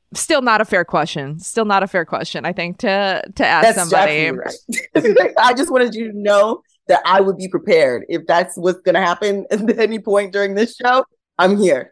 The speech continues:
Speaker 2: <laughs> I'm always on top of it.
Speaker 1: I, I think that's the whole point of doing this, is to not do that. Though I may revert, you know, like, when in doubt, ask people if they're a top, bottom, or switch, and that's
Speaker 2: This is integral information.
Speaker 1: It might be
Speaker 2: Yes,
Speaker 1: coming. It
Speaker 2: okay.
Speaker 1: might be coming.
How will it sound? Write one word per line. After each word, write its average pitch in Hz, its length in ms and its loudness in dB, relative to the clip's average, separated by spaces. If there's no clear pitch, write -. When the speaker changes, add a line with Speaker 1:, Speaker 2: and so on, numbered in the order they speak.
Speaker 2:
<laughs> - 120 -20
I'm 233 100 -4
always 202 320 4
on 185 180 2
top 185 300 0
of 143 80 -6
it. 110 240 -8
Speaker 1:
I, 302 240 0
I 190 80 0
think 370 180 -4
that's 370 160 -6
the 285 160 -2
whole 247 480 2
point 226 300 0
of 208 160 -4
doing 208 320 2
this, 196 200 -2
is 185 160 -4
to 190 120 -2
not 170 440 0
do 165 200 0
that. 143 400 0
Though 277 180 2
I 269 120 4
may 262 220 0
revert, 247 460 2
you 240 120 0
know, 196 560 2
like, 185 180 0
when 202 280 0
in 196 160 0
doubt, 175 360 2
ask 170 300 -2
people 170 280 -2
if 165 120 -6
they're 160 480 0
a 165 60 -2
top, - 320 -2
bottom, 147 260 -2
or 156 60 -6
switch, 160 500 -10
and 156 160 -14
that's 143 440 -10
Speaker 2:
This 165 160 -6
is 160 260 -14
integral 170 400 -2
information. 131 680 -14
Speaker 1:
It 202 80 -4
might 208 180 0
be 151 60 -2
Speaker 2:
Yes, 139 140 2
Speaker 1:
coming. 151 300 -2
It 240 60 -2
Speaker 2:
okay. 160 100 4
Speaker 1:
might 180 220 0
be 180 80 -2
coming. - 460 -10